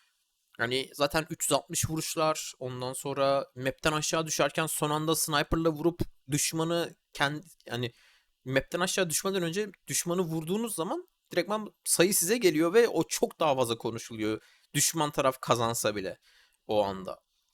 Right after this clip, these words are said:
Yani gerçekten çok şey oluyor yani. Çok eğlenceli klipler falan çıkıyordu. Call of Duty zaten şöyle diyeyim, zamanında Black Ops iki döneminde Call of Duty klipleri paylaşarak şu anda, e,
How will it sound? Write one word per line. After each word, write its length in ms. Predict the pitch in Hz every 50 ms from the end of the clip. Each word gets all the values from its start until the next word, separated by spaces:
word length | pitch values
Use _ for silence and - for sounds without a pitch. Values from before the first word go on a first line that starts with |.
| _ _ _
Yani 320 | - 98 104 - - - _
gerçekten 560 | - 156 175 190 - 165 - - 175 185 190
çok 240 | - - 190 185 -
şey 140 | - 190 180
oluyor 240 | 170 147 127 113
yani. 420 | 98 98 98 101 101 101 107 104 - _ _ _ _ _ _ _ _ _
Çok 220 | - 160 156 -
eğlenceli 640 | 160 147 135 131 139 139 139 147 160 165 156 143 - -
klipler 380 | - 143 135 - - 147 143 -
falan 260 | - 135 143 156 175
çıkıyordu. 540 | - - - - 98 95 92 104 - - _ _ -
Call 80 | - 104
of 80 | 117 -
Duty 160 | - - 135
zaten 420 | 135 143 117 131 - 165 160 170 - _ _ _ _ - -
şöyle 300 | - - 156 160 202 190
diyeyim, 160 | 196 262 262
zamanında 500 | 165 - 131 127 131 143 165 180 175 139
Black 200 | 135 143 165 -
Ops 160 | 175 - - -
iki 220 | - 120 - 160 175
döneminde 420 | 208 214 190 147 123 127 190 - - -
Call 60 | 120
of 180 | 127 - -
Duty 360 | - 143 - - - 220 202 - - _ _ _ _ _ _ _ _ _
klipleri 460 | - - 127 135 - - 139 151 208
paylaşarak 840 | - - - 120 120 123 139 - - - 135 - - - - - _ _ _ _ _ _ _ _ _ _ -
şu 340 | - - - - - 190
anda, 560 | 233 269 285 233 175 160 156 196 277 359 - _ _ _ _ _ _ _ _ _ _ _ _ _ _ _ _ _ _ _ _ _ _ _ _ _ _ _ _ _ _ -
e, 340 | 120 120 120 123 120 117